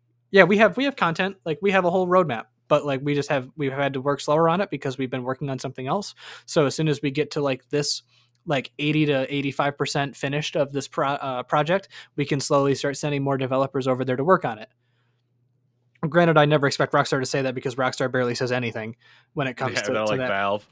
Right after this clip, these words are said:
Speaker 1: Yeah, they just kinda keep their mouths shut 'cause they, they just put their heads down and work. But this is kind of one of those things where,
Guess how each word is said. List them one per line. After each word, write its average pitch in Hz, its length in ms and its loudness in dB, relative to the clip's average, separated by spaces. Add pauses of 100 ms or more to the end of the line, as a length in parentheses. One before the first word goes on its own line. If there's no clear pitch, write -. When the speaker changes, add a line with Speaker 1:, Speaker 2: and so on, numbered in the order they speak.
Speaker 1:
Yeah, 160 340 4
they 160 160 6
just 156 200 0
kinda 160 200 4
keep 170 160 0
their 151 120 0
mouths 139 240 0
shut 151 200 0
'cause 135 140 -2
they, 131 160 -2
they 127 220 -6
just 123 160 -8
put 131 120 -6
their 127 120 -4
heads 127 180 -6
down 131 160 -4
and 131 80 -4
work. 165 220 2
But 127 240 -4
this 165 180 0
is 147 100 -4
kind 151 220 -4
of 135 80 -2
one 139 100 -2
of 135 60 -4
those 131 140 -4
things 196 200 -4
where, 139 280 0